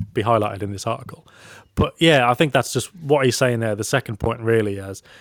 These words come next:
nothing's majorly changed this season. You couldn't look at everything and say it's all good. I remember something that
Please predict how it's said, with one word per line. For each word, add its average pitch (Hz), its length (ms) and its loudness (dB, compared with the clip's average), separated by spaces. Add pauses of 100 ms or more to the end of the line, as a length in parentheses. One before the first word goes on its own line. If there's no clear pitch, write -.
(340)
nothing's 151 460 4
majorly 135 680 4
changed 117 420 0
this 110 140 -2
season. 110 300 2
You 113 80 2
couldn't 165 240 0
look 135 240 0
at - 80 -20
everything 120 380 0
and 104 100 -4
say 110 180 0
it's 107 120 -6
all 110 200 0
good. 98 260 0
I 117 80 4
remember 156 300 4
something 120 400 0
that 110 200 -2